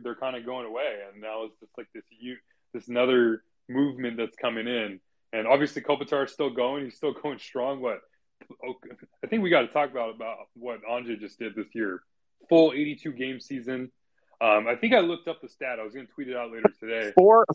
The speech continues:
Speaker 2: four penalty minutes the entire season, too.
Speaker 1: Yes, sir. So that's exactly what I'm talking about. So, Anze Kopitar,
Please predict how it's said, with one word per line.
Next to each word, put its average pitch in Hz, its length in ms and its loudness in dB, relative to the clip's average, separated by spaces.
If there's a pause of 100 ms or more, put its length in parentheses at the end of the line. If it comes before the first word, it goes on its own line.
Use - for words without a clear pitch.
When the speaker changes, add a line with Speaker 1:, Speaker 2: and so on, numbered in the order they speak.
Speaker 2:
four 208 240 10
penalty 180 480 8
minutes 120 360 8
the 147 120 8
entire 135 400 8
season, 120 420 8
too. 104 300 6 (360)
Speaker 1:
Yes, 160 240 2
sir. 143 200 0
So 135 240 -2
that's 160 260 0
exactly 160 340 -6
what 151 60 -12
I'm 131 60 -18
talking 147 280 -8
about. 113 220 -10
So, 135 300 -4 (180)
Anze 165 320 -4
Kopitar, 151 480 -4